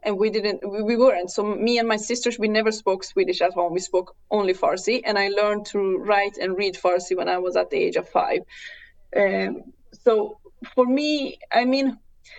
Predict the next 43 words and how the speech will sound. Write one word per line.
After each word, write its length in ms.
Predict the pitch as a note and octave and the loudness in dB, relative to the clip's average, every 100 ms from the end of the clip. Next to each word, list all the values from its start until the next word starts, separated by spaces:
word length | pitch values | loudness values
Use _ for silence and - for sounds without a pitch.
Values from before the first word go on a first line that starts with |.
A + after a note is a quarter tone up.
| - _ - _ - _ _ _ _ _ _ _ - - | -20 _ -20 _ -20 _ _ _ _ _ _ _ -20 -18
first 360 | - D#4+ F4+ F4+ | -2 2 2 0
of 80 | D4 | 0
all, 120 | C#4+ | 2
language 360 | B3+ C#4 C4+ | 2 0 -2
is 120 | A#3+ - | -4 0
something 340 | A3 A3+ A3 | -2 0 0
that 160 | G3+ G3 | 0 0
you 100 | - | 0
always 320 | G3+ G3+ G3 | 2 0 -4
can 240 | G#3+ F#3 | -4 -4
use. 520 | - F#3+ F#3 - - - | -4 -2 -2 -2 -10 -6
It's 240 | G#3 G#3 - | -6 -6 0
very 260 | A3+ A3+ | 2 4
important. 520 | G3+ G3 - - A#3 - | 0 -2 -2 -4 -10 2
But 120 | A3+ | 4
at 160 | C4+ B3+ | 4 -4
the 80 | |
same 300 | B3+ C4+ D#4 D#4 | -4 -2 -2 -2
time, 220 | C#4 B3 | 0 0
I 120 | A3 | 0
mean, 240 | A#3 A3+ - | -2 -4 -8
to 260 | - B3+ G#3 | -4 -4 -2
really 460 | A3 A#3 D#4 D#4+ D4 | -2 0 0 0 2
learn 400 | A#3+ B3 C4 A#3 | 4 4 2 2
about 300 | G#3+ G#3 A3 | 0 0 -2
your 120 | - | 0
own 220 | - A#3 G#3 | 2 2 0
identity, 760 | G#3 F#3+ G3+ G#3+ G#3+ B3 B3+ - | -2 -2 -4 -6 -2 -2 -2 0
who 180 | A#3 A3+ | -2 0
you 180 | G#3+ | 2
are, 220 | G3+ G3+ G3+ | 4 4 2
where 160 | G3+ | 0
you 180 | G#3 G3 | -2 -4
come 240 | - F#3+ G#3 | -2 -2 0
from, 340 | - G#3 A3+ - - _ - - - _ | 0 0 0 -6 -20 _ -20 -20 -20 _
your 200 | A3+ A3 | 2 4
language 400 | G#3+ A3 B3 A3 | 4 2 0 -2
is 140 | G#3+ | -4
very 200 | G3+ A3 | 0 2
much 220 | G#3+ G#3 G#3 | 2 -2 -2
linked 360 | G#3+ A3 G#3+ | 0 -2 -2
to 80 | F3+ | -2
that. 240 | - - | -2 -2